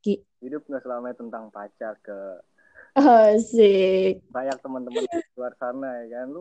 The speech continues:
Speaker 2: malam mingguan sama teman lu kan bisa.
Speaker 1: Tapi sayangnya temen gue tuh juga pada nggak dibolehin, Ki, karena kan, eh, mereka kayak panik gitu kan, semakin naiknya nilai angka corona tuh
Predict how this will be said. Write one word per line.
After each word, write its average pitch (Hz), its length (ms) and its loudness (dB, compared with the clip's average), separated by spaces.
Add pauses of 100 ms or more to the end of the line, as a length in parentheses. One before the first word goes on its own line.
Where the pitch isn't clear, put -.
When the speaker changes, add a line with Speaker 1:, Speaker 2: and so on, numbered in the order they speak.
Speaker 2:
malam 143 160 -8
mingguan 131 320 -10
sama 123 160 -10
teman 107 160 -16
lu 113 160 -18
kan 139 160 -12
bisa. 107 460 -20 (1040)
Speaker 1:
Tapi 330 240 8
sayangnya 339 320 8
temen 311 320 10
gue 311 80 8
tuh 359 160 6
juga 285 400 8 (320)
pada 285 220 8
nggak 285 180 10
dibolehin, 294 560 8
Ki, 285 300 6
karena 269 240 4
kan, 302 260 4 (840)
eh, 220 500 8 (320)
mereka 262 260 8 (260)
kayak 226 400 6
panik 240 340 8
gitu 226 240 4
kan, 208 220 2
semakin 214 440 4 (680)
naiknya 220 460 8
nilai 214 360 6 (540)
angka 220 460 4 (720)
corona 233 440 8
tuh 277 320 6